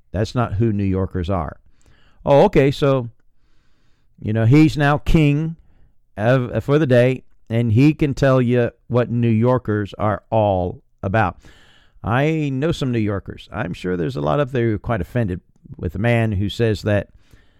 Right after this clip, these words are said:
that they should be pro-gay, anti-gun, and anti-right of life, and, and rather pro-abortion. Now, there may be a majority up there that way,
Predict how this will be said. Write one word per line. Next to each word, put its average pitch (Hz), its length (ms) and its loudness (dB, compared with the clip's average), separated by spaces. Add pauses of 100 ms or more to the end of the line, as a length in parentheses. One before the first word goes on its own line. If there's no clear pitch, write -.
(200)
that 104 300 0 (720)
they 120 240 2
should 120 380 -2
be 113 380 2 (600)
pro-gay, 110 680 2 (880)
anti-gun, 113 920 0
and 117 400 -2
anti-right 110 1600 -2
of 95 180 -4
life, 98 380 -2
and, 92 240 -8
and 92 320 -8
rather 90 180 -4
pro-abortion. 98 720 -4 (1200)
Now, 98 200 -4
there 107 100 -4
may 123 140 2
be 123 100 0
a 120 60 0
majority 131 440 0
up 113 100 0
there 95 120 -4
that 104 220 -6
way, 151 260 -2